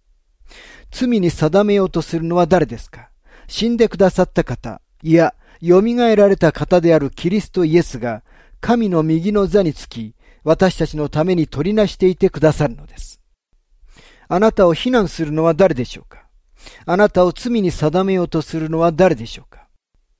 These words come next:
キリストはあなたのために死なれ、そして主はよみがえられました。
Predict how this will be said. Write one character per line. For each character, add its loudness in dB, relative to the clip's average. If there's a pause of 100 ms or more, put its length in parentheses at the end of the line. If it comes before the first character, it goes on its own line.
(380)
キ -4
リ -4
ス -10
ト 0
は 2
あ -2
な 2
た 0
の -4
た 0
め -2
に -4
死 -10
な -4
れ、 -8 (200)
そ -4
し -8
て 2
主 -6
は 0 (100)
よ -2
み 0
が 6
え 4
ら 2
れ -6
ま -16
し -20
た。 -20